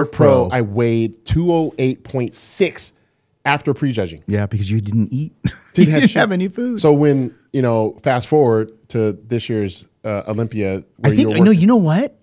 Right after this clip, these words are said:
Speaker 2: I remember what happened. Because Bill was at the show, and,
Speaker 1: Mm-hmm.
Speaker 2: and Bill placed in the top five.
Speaker 1: Yeah.
Speaker 2: Bill, who had just turned pro
Speaker 1: Yep.
Speaker 2: the year before,
Speaker 1: Mm-hmm.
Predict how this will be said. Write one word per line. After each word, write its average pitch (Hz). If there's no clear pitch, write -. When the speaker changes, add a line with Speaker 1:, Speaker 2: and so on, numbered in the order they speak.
Speaker 2:
I 143
remember 214
what 110
happened. 98
Because 131
Bill 190
was 120
at 71
the -
show, -
and, 101
Speaker 1:
Mm-hmm. 110
Speaker 2:
and 107
Bill 147
placed 127
in 107
the 95
top -
five. 175
Speaker 1:
Yeah. 95
Speaker 2:
Bill, 139
who 127
had 98
just 147
turned 143
pro 98
Speaker 1:
Yep. 104
Speaker 2:
the 107
year 101
before, -
Speaker 1:
Mm-hmm. 104